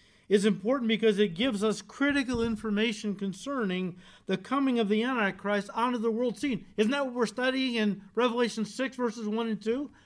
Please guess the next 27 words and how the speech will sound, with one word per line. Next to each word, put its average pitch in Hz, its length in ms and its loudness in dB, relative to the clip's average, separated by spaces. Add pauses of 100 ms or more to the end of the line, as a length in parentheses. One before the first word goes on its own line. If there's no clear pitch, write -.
(100)
The 202 80 -2
coming 254 340 0
of 226 80 0
the 214 140 0
Antichrist 240 500 0 (320)
onto 247 300 4
the 233 120 2
world 233 300 0
scene. 285 260 -2 (160)
Well, 240 140 2
Daniel 220 800 0 (600)
gives 254 280 4
us 240 160 2
a 240 160 4
whole 302 320 4
lot 311 200 6
more 285 240 4
insight 208 720 0 (260)
in 226 220 2
Daniel 254 380 0
nine. 269 260 0
Please - 340 -4
turn 277 280 0
there. 127 200 -6 (840)
Please 233 240 -2
turn 233 280 -2
there. 127 180 -8